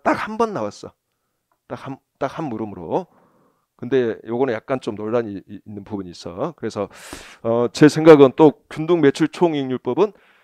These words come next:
이 부산물하고 결합하는 문제가 일 차에서인가 요게 한 문-, 한, 한 문제 나왔어. 균등 매출 총이익법, 생산기준법.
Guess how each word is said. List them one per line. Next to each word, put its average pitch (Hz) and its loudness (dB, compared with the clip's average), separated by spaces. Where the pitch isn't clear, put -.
이 123 -8
부산물하고 156 0
결합하는 131 -2
문제가 117 -2
일 131 -2
차에서인가 175 0
요게 117 -2
한 127 -8
문-, 135 -8
한, 143 -14
한 139 -10
문제 139 -8
나왔어. 90 -14
균등 120 -8
매출 107 -12
총이익법, 120 -12
생산기준법. 107 -16